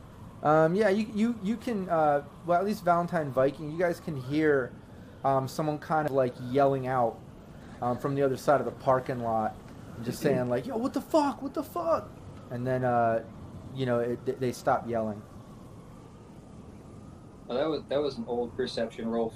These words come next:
Speaker 2: for me.
Speaker 1: Oh, okay. Well, then Viking
Speaker 2: I
Speaker 1: heard
Speaker 2: got a,
Speaker 1: that.
Speaker 2: I got a new perception roll.
Speaker 1: Yeah,
Speaker 2: Uh,
Speaker 1: Val-,
Speaker 2: six.
Speaker 1: Valentine and Eddie, uh, your ears are ringing. Um, but Viking, uh, his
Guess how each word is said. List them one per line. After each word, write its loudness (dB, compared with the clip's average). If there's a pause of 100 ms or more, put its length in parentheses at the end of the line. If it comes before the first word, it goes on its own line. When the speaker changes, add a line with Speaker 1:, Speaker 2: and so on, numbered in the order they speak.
Speaker 2:
for -6
me. -6 (1160)
Speaker 1:
Oh, 12
okay. 2
Well, 4
then 2
Viking 4
Speaker 2:
I 0
Speaker 1:
heard -4
Speaker 2:
got 6
a, -4
Speaker 1:
that. 2 (120)
Speaker 2:
I -2
got 2
a -2
new -2
perception -6
roll. -6 (240)
Speaker 1:
Yeah, 6
Speaker 2:
Uh, 6
Speaker 1:
Val-, 10
Speaker 2:
six. -4 (240)
Speaker 1:
Valentine 6
and 0
Eddie, 6 (240)
uh, 4 (120)
your 2
ears 4
are 2
ringing. -2 (680)
Um, 2
but -2
Viking, 6 (460)
uh, 8 (180)
his 0